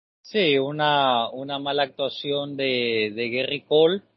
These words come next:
muy mala actuación, cuando más se le necesitaba, eh, y bueno, además de eso, se despide del Cy Young,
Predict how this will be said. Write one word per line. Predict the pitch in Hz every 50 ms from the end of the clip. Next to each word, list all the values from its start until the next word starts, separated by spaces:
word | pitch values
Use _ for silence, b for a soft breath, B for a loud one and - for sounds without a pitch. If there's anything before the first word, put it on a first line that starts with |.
| _ _ _ -
muy | 110 123 151 185 196 175
mala | 143 147 156 156 156
actuación, | 143 - - 139 127 - - 147 147 151 165 185 - _ _ _ b b b b b _ _
cuando | - 147 151 147 156 143 143 135 135
más | 135 135 135 143 147 156 165 180 175 - - -
se | - 143
le | 143 151 156
necesitaba, | 165 160 - - - - 190 - - 185 175 165 170 185 - _ _ _ _ _ _ _ _ _ _ _ _ _
eh, | - 131 131 135 135 131 127 123 123 120 117 113 113 110 107 101 98 95 92 90 92 92 - _ _ _ _ _ _ _ _ _
y | - 135 131
bueno, | 151 208 214 175 139 - _ _ _ _ _ _ _ -
además | 135 139 151 151 156 190 220 226
de | 240 254
eso, | 262 240 - 269 262 254 226 - _
se | - - 190
despide | 185 180 175 160 - _ - 185 208 226 233
del | 220 202 175 156
Cy | - 170 160 151
Young, | 147 180 175 131 101